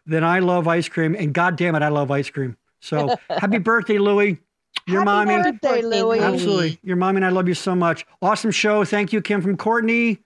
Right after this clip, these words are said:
Speaker 1: Happy birthday, Louie.
Speaker 2: Thanks,
Speaker 1: Thank
Speaker 2: Courtney.
Speaker 1: you, Courtney.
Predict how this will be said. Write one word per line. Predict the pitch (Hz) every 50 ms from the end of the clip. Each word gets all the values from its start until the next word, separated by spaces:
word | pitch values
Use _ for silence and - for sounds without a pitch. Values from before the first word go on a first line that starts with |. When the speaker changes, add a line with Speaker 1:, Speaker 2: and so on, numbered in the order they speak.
| _ _ _ _ _ _ _ _ _ _
Speaker 1:
Happy | - 175 165 160 190
birthday, | 160 156 196 208 196 202 - 196 190
Louie. | 180 185 196 190 190 196 190
Speaker 2:
Thanks, | 254 269 269 233
Speaker 1:
Thank | 185 180 170
Speaker 2:
Courtney. | - - 277 - 269 269
Speaker 1:
you, | -
Courtney. | 160 151 151 156 147